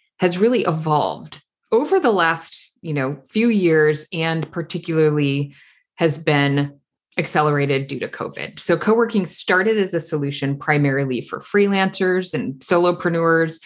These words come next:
They wanted to get out of the house. They wanted to network. They wanted to be productive. They wanted something better than the coffee shop. They wanted to find, you know, their people, their community.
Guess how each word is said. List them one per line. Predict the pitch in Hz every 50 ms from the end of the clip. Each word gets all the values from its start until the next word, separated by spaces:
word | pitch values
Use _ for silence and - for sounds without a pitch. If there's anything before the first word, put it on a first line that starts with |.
| - - - - - _ _ _ _ _ _ -
They | 160
wanted | 151 147 151 151 147
to | 147 143
get | 143 143 143
out | 139 135 131
of | -
the | 143
house. | 143 147 208 220 220 226 226 226 214 214 -
They | - 147
wanted | 139 139 135 139 139
to | 143 156
network. | 185 208 196 - 202 202 208 202 196 196 - -
They | - 147
wanted | 139 143 143 143 143
to | 147
be | 143 139 139 143
productive. | 143 - 175 190 190 190 - - 202 190 190 190 190 185 175 160
They | 151 143
wanted | 139 143 143 147 143 143 143 143 143
something | - 156 143 - 147 143 143
better | 139 139 139 139 139
than | 135 135 127
the | 117
coffee | - - - 180 180 180 - 196
shop. | 180 - - 175 165 170 175 175 - _ - - - - _ _ _ -
They | 165
wanted | 151 160 160 160 156 160
to | 160
find, | 147 - - 156 151 147 147 147 147 147 147 143 -
you | - 143
know, | 139 123 127
their | 139 139 151 147 147
people, | 147 - - 160 156 143 - 123 117 120
their | 123 117 110 -
community. | - - 147 139 131 127 127 123 - - - - 143 -